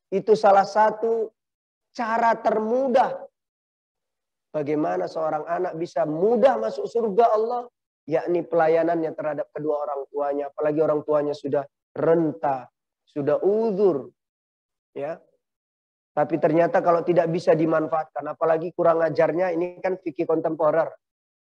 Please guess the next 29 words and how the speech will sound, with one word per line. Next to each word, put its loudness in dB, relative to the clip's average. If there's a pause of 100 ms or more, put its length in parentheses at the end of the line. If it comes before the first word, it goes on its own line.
Anak 2
atau -2
mertua 2
dimasukkan -2
ke -8
panti 0
werda, 2
ke -18
panti -2
jompo. 2 (480)
Itu -6
dibilang 2
ulama 4
afjarul 0
fujur 0
itu, -6
kurang 0
ajar. 0 (1600)
Karena 0
setiap -2
harinya 0
kita -6
sebenarnya -2
sedang 0
melihat 2 (320)
rahmah 0
dan 0
ridho 2
Allah 2